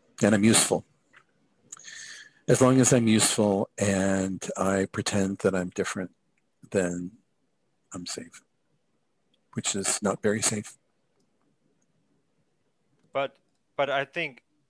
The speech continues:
Speaker 2: I think we can make this place, like, very safe for you, because
Speaker 1: Hmm.
Speaker 2: where I come from, um,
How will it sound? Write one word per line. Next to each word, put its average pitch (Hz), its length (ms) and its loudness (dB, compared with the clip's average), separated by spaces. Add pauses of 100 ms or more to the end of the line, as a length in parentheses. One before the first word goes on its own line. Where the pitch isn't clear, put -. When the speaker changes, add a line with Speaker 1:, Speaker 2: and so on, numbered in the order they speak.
(1040)
Speaker 2:
I 127 120 -6
think 135 320 -10
we 123 100 -16
can 107 300 -8
make 123 240 -4
this 123 140 -14
place, 107 360 -10
like, 95 200 -8 (200)
very 147 280 -2
safe 98 360 -10
for 95 140 -18
you, 92 200 -20 (260)
because 123 380 -20
Speaker 1:
Hmm. 120 80 -4
Speaker 2:
where 107 140 -4
I 139 120 0
come 151 260 -12
from, 110 380 -8 (680)
um, 117 260 -4